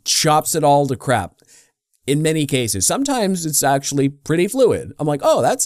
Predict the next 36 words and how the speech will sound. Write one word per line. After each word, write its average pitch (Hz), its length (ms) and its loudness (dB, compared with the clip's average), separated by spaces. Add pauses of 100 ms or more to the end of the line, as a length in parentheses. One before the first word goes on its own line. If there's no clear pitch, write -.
that's - 220 0
a 165 40 0
great 123 280 -2
match 123 300 -4
cut 101 280 -4
there." 92 320 -8
Like, 113 200 -6
"Wow, 185 200 2
that, 135 260 -4
that 196 140 -4
was, 160 300 -4
that - 120 -4
was 135 140 -4
really 123 460 0 (160)
well 127 200 2
done. 135 280 0
You're 110 140 -6
keeping 139 320 0
it 131 240 -6
kinetic 156 360 0
here." 98 200 -8 (920)
A 131 100 4
lot 135 220 2
of 123 100 -2
times 123 400 -2
I 117 100 2
just 104 200 -6
felt 110 240 0
it 107 80 -6
made 107 220 -2
it - 180 -6
messier 107 500 -2
than 104 160 -2
it 95 120 -4
should 98 220 -6
have 139 240 -2